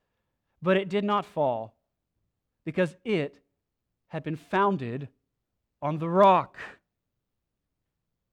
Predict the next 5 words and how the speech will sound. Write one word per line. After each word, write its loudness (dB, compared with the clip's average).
The -4
rock 2
is -8
the -8
only -2